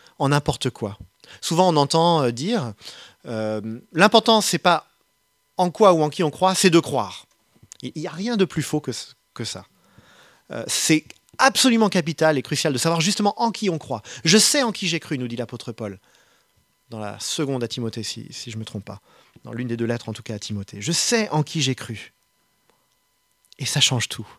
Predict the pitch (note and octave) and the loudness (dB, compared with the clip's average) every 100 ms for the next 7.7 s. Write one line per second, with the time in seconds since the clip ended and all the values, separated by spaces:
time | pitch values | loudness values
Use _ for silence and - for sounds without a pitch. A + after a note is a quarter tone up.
0 | _ _ _ _ _ _ _ _ _ _ | _ _ _ _ _ _ _ _ _ _
1 | _ _ - - - C#4+ B3 A3+ G#3 E3 | _ _ -12 -2 4 8 8 6 2 2
2 | - F3+ D#3+ C#3 C#3 A#2+ - - - - | 2 0 0 -2 -4 -6 -8 -14 -4 2
3 | C4 A#3+ B3+ A#3 - - - A3+ A#3+ A#3+ | 4 6 4 2 -2 -8 4 6 8 6
4 | A3 G#3 E3+ - D3+ - E3+ C3 A2 - | 6 4 0 -2 -4 0 0 -2 -6 -14
5 | _ _ _ _ D3 C#3+ D#3 - D3+ B2+ | _ _ _ _ -2 0 0 2 0 2
6 | B2 C#3+ - - _ _ _ _ _ D3 | 0 -2 -6 -16 _ _ _ _ _ -4
7 | C3 C3+ A#2 C#3+ D3 D3 | 0 0 0 -2 0 -2